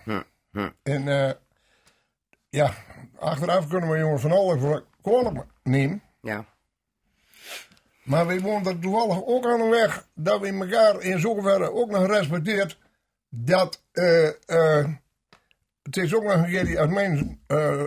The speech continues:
Speaker 2: hun eigen leven wilt, eh, holen en onderhouden, dan blijven we eraf.
Speaker 1: Ja. We gaan zo meteen uitgebreid verder praten, want, eh, aan tafel zit hier ook, eh, Sjoukje Drent Bruintjes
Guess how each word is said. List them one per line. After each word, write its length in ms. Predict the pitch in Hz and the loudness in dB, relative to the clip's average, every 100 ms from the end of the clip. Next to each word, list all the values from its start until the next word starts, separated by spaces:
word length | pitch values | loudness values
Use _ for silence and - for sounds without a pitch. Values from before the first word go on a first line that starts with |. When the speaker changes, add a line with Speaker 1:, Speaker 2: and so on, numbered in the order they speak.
| - | -6
Speaker 2:
hun 320 | - 156 160 | -4 0 2
eigen 300 | 185 202 165 | 2 2 -2
leven 500 | 196 202 185 147 - | -2 -4 -6 -10 -12
wilt, 500 | 147 151 170 160 - _ | -6 0 0 -2 -12 _
eh, 280 | - 143 147 - - - | -6 -2 -2 -4 -12 -6
holen 380 | 131 185 180 165 | 0 0 0 -4
en 220 | 147 143 | -4 -2
onderhouden, 520 | 156 165 156 147 135 - _ _ _ _ _ | -2 0 0 0 -6 -14 _ _ _ _ _
dan 160 | - 135 | -4 0
blijven 240 | 151 131 | 2 2
we 140 | 131 117 | 0 0
eraf. 340 | 117 113 - _ | -2 -4 -10 _
Speaker 1:
Ja. 220 | 98 92 - - - - | -12 -12 -12 -20 -20 -6
We 80 | 202 | -2
gaan 160 | 277 | 0
zo 100 | 294 | -2
meteen 260 | 294 277 262 | -2 -2 -2
uitgebreid 380 | 254 - 214 208 | -4 -4 -6 -4
verder 200 | 220 190 | -8 -6
praten, 320 | 147 160 190 | -6 -6 -4
want, 260 | 170 170 | -4 -4
eh, 220 | 170 165 156 - - - | -4 -2 -4 -8 -20 -10
aan 120 | - 202 | -8 0
tafel 240 | 247 214 | 0 0
zit 180 | 214 208 | -2 -2
hier 140 | 214 | 0
ook, 180 | 226 214 | -2 -2
eh, 60 | 180 | -4
Sjoukje 420 | 233 208 208 175 | -2 -2 -4 -4
Drent 440 | 175 180 175 - 101 127 | -4 -4 -6 -10 -8 -4
Bruintjes 760 | - 220 285 330 330 - | -2 -2 -2 -2 -2 -2